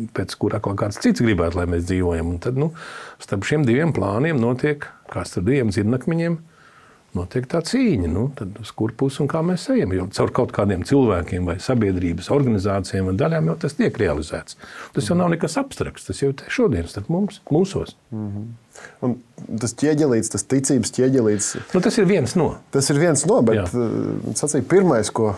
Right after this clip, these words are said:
Speaker 2: mēģina izņemt.
Speaker 1: Ļoti bieži ticība ir pirmā sakna, kuru mēģina pārcirst. Jo tā ir stabila vēsturiski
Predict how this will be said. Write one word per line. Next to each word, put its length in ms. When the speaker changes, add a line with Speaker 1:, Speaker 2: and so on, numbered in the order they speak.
Speaker 2:
mēģina 440
izņemt. 400
Speaker 1:
Ļoti 220
bieži 320
ticība 340
ir 80
pirmā 240
sakna, 340
kuru 220
mēģina 240
pārcirst. 480
Jo 200
tā 140
ir 100
stabila 480
vēsturiski 880